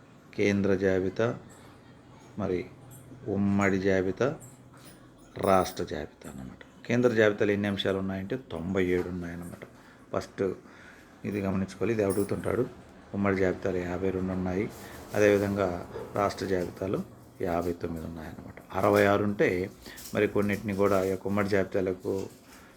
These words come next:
కలపడం జరిగింది, అంటే ఏడు, అది కూడా గుర్తుపెట్టుకోవాలి. ఇవి తర్వాత యాభై తొమ్మిది అయింది, బాగా గుర్తుపెట్టుకోండి ఫ్రెండ్స్. కేంద్ర జాబితాలో ఎన్ని ఉన్నాయి? కేంద్ర జాబితాలో తొంభై ఏడు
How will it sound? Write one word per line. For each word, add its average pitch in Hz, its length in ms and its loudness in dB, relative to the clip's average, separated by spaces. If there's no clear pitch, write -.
కలపడం 95 340 0
జరిగింది, 92 460 0
అంటే 104 220 2
ఏడు, 107 280 6
అది 104 100 0
కూడా 135 160 0
గుర్తుపెట్టుకోవాలి. 92 680 -6
ఇవి 147 260 2
తర్వాత 104 380 2
యాభై 92 280 2
తొమ్మిది 80 280 -10
అయింది, 90 200 -12
బాగా 104 160 4
గుర్తుపెట్టుకోండి 95 640 -2
ఫ్రెండ్స్. 160 240 -2
కేంద్ర 123 240 8
జాబితాలో 107 500 4
ఎన్ని 104 240 0
ఉన్నాయి? 104 320 0
కేంద్ర 110 220 2
జాబితాలో 104 400 2
తొంభై - 340 -6
ఏడు 87 140 -6